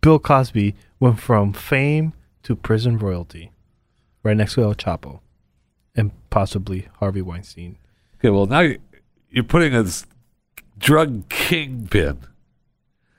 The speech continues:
Speaker 1: Hey.
Speaker 2: Drug kingpin.
Speaker 1: Hey, if you ask those university kids that were asked about who's worse, you know, Hitler or Trump, I bet you they'll put Bill Cosby right next to El Chapo.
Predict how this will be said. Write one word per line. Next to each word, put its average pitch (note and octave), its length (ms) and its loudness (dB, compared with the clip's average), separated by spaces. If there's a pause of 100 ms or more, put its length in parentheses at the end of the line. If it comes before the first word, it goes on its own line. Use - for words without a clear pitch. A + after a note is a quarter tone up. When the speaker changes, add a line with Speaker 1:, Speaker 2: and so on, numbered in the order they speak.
(280)
Speaker 1:
Hey. C3 240 2
Speaker 2:
Drug D#3 800 2
kingpin. D3+ 840 -2
Speaker 1:
Hey, C3 160 2
if A#2 100 0
you C#3+ 80 6
ask E3 180 2
those E3+ 260 4
university D3+ 580 4
kids F3 440 0
that D3 160 4
were C#3 100 4
asked C#3 260 2
about C3+ 380 4
who's D3 260 4
worse, C3+ 640 2 (120)
you B2+ 80 -2
know, C3 140 4
Hitler C#3 480 2
or B2 440 6 (200)
Trump, C3+ 320 0 (100)
I B2 100 4
bet C3+ 280 2
you C3+ 60 2
they'll A#2+ 100 4
put B2 380 4 (400)
Bill C#3+ 160 6
Cosby B2 500 4
right A2+ 300 4
next G#2+ 360 -2
to G#2 320 2 (240)
El A2 160 2
Chapo. F#2+ 540 -4